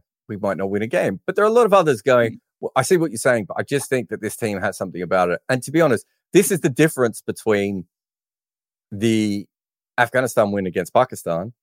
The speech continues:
Speaker 1: and,
Speaker 2: Mm.
Speaker 1: uh, like, there's nothing replicable about what
Speaker 2: Mm.
Speaker 1: Netherlands did to beat South Africa. They got themselves in a h-,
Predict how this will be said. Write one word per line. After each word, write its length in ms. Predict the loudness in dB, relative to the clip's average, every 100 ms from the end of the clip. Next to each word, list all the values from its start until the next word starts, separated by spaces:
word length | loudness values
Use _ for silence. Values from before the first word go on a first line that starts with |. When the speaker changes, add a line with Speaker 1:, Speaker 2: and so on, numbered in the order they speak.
| _ _ _ _ _ -4
Speaker 1:
and, 300 | -2 0 -2
Speaker 2:
Mm. 140 | -6 -4
Speaker 1:
uh, 180 | -4 -4 -10 -2
like, 200 | 0 2
there's 180 | 2 4
nothing 420 | 4 4 2 4
replicable 680 | 2 4 -4 -4 -4 -4 -6 _ -6
about 340 | 2 4 4 -2 2
what 240 | 4 4 -2 _ _
Speaker 2:
Mm. 80 | 0
Speaker 1:
Netherlands 480 | 2 4 2 0 -2
did 200 | -4 -4
to 60 | -4
beat 240 | -4 -2
South 160 | -2 -2
Africa. 300 | -2 -2 0
They 100 | 0
got 120 | 0
themselves 300 | -2 0 2
in 100 | 0
a 60 |
h-, 60 | -2